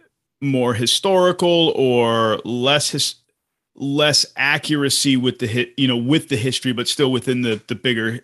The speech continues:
you know, historical context. What are your thoughts on using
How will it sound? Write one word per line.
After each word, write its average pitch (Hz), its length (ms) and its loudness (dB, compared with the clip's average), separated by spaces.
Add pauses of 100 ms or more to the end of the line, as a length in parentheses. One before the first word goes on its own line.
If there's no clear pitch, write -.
(140)
you 117 100 0
know, 95 320 -8
historical 120 560 -2
context. 120 720 -2 (1300)
What 147 140 0
are 175 40 2
your 185 120 2
thoughts 165 340 0
on 139 180 2
using 131 800 0